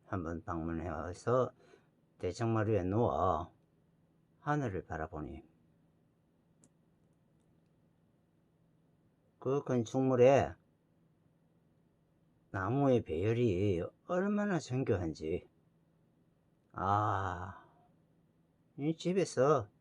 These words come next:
사람이 태어나는구나. 만들어지기도 하는구나. 그렇다면 보다 건강하게 하는 집을 고치는 일이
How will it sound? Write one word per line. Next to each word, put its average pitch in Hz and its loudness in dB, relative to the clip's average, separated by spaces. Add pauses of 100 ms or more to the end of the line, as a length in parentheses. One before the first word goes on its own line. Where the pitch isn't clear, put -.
(540)
사람이 87 -6
태어나는구나. 80 -10 (1120)
만들어지기도 95 -4
하는구나. 69 -12 (1400)
그렇다면 123 0 (1300)
보다 101 0
건강하게 135 0
하는 120 2 (520)
집을 156 6 (1080)
고치는 107 0
일이 180 0